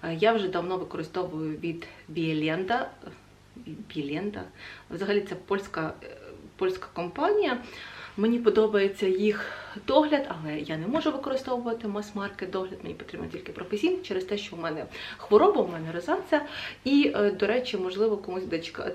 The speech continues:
цікаво, я можу зняти свій догляд, але, е, я знімала про саму, саме захворювання це,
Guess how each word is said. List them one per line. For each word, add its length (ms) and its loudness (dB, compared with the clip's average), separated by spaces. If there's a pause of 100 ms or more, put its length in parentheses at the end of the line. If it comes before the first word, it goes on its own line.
цікаво, 340 2
я 140 0
можу 260 -4
зняти 460 -2 (280)
свій 220 0 (160)
догляд, 540 6 (600)
але, 480 8 (320)
е, 320 -2 (880)
я 100 0
знімала 360 2
про 220 -4
саму, 380 -2
саме 240 -8
захворювання 760 2
це, 100 -6